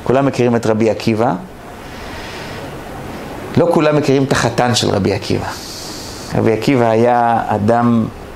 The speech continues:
שהשקיע את עצמו מאוד בלימודים, הוא העריך חכמים שקדנים, אז, אה, הוא בחר לחתן, לבת שלו, לפחות לדעה מסוימת, חכם שקדן כל כך,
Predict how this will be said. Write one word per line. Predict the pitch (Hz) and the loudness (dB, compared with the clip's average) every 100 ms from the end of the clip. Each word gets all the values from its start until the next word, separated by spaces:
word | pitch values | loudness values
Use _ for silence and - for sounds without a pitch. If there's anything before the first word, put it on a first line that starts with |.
| - | -12
שהשקיע | - - 107 101 - - 117 | -4 0 0 0 0 2 2
את | 110 | 2
עצמו | - 110 | 2 4
מאוד | 107 113 | 4 4
בלימודים, | 110 107 104 101 120 160 - - - - | 4 4 4 4 4 2 -2 -10 -6 2
הוא | 117 | 4
העריך | 113 104 104 104 143 - 92 - - - - - | 6 4 4 4 2 0 -4 -10 -16 -16 -12 -4
חכמים | - 123 - 113 127 | 0 0 2 4 4
שקדנים, | 117 135 - 110 107 123 185 190 - - - - - - - - - | 2 0 0 2 4 4 2 0 -4 -14 -14 -12 -12 -12 -14 -12 -2
אז, | 107 107 107 110 | 2 2 4 4
אה, | 107 107 107 - - - - - - | 4 4 4 0 -8 -14 -10 -6 0
הוא | 117 | 2
בחר | 113 - 165 | 4 4 4
לחתן, | 156 117 113 - 156 117 | 4 2 0 2 2 4
לבת | 110 104 156 160 | 4 4 2 2
שלו, | - 104 98 110 - | 0 2 2 0 0
לפחות | 101 113 131 | -2 0 2
לדעה | 113 98 92 | 2 2 2
מסוימת, | 117 110 87 101 135 110 110 - - - - - - | 2 2 2 2 2 0 -2 -8 -16 -14 -14 -12 -4
חכם | - 123 165 170 | -2 0 2 2
שקדן | 165 131 120 120 151 135 | 2 0 2 4 4 2
כל | - 151 151 | 2 2 4
כך, | 175 170 151 160 | 2 4 2 -2